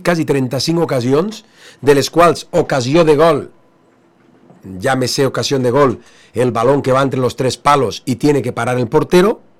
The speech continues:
setze, un gol. Els contraris mos han tirat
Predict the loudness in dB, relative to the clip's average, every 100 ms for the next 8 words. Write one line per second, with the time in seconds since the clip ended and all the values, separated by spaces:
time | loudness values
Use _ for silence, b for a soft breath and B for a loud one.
0 | _ _ -6 -2 2 0 -2 -10 -12 _
1 | _ _ _ _ 0 2 0 -4 -8 -16
2 | _ _ _ _ _ _ _ _ _ b
3 | b b -6 -4 -2 -2 2 2 2 2
4 | 2 2 2 0